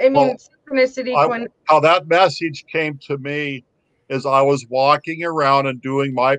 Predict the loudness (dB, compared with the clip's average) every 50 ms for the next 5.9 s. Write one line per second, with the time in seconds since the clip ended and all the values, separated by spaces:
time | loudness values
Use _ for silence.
0 | -4 _ _ -4 -2 0 2 0 0 0 -2 -2 -2 -2 -2 -4 -4 -2 0 0
1 | 0 -2 -4 -8 -10 -8 -4 -4 -4 -4 -4 -6 -8 -4 -2 0 2 2 2 0
2 | -2 -4 _ _ _ _ _ _ _ -4 -4 -2 -2 -4 -6 -8 _ -8 -4 -2
3 | -2 -2 -2 -4 -4 -2 -2 -2 -2 -4 -8 -8 -8 _ -6 -4 -4 -4 -4 -8
4 | -8 -10 _ -18 -14 -12 -12 -10 -6 -6 -8 -4 -2 -2 -2 -2 -2 -4 -2 0
5 | 2 2 2 2 0 -2 -2 -4 -6 -6 -6 -4 0 0 0 0 -2